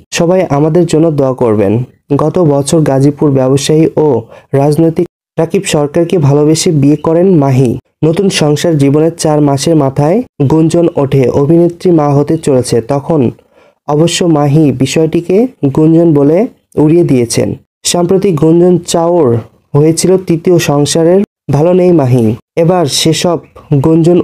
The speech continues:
উড়িয়ে দিয়ে নায়িকা জানালেন তিনি মা হতে যাচ্ছেন, কাটাচ্ছেন জীবনের সেরা সময়। দুই হাজার ষোলো সালে পঁচিশে মে জমকালো আয়োজনে সিলেটের ব্যবসায়ী পারভেজ মাহমুদ অপুকে বিয়ে করেন মাহি।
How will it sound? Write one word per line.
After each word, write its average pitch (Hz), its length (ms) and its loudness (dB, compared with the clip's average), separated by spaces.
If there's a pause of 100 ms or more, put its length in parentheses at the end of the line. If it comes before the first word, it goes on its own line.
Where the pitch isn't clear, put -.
উড়িয়ে 160 320 2
দিয়ে 165 300 2
নায়িকা 165 580 0 (160)
জানালেন 151 540 0 (320)
তিনি 175 180 0
মা 151 200 0
হতে 156 260 0
যাচ্ছেন, 120 500 -4 (240)
কাটাচ্ছেন 170 640 0
জীবনের 156 380 2
সেরা 147 280 -2
সময়। 113 360 -4 (280)
দুই 165 140 2
হাজার 185 180 2
ষোলো 156 280 0
সালে 175 220 0
পঁচিশে 165 520 0
মে 123 320 0 (260)
জমকালো 175 640 0
আয়োজনে 151 360 0 (100)
সিলেটের 175 420 0
ব্যবসায়ী 143 600 0 (120)
পারভেজ 151 640 0
মাহমুদ 151 440 0 (280)
অপুকে 165 500 -2 (200)
বিয়ে 156 300 2
করেন 160 320 0
মাহি। 120 380 0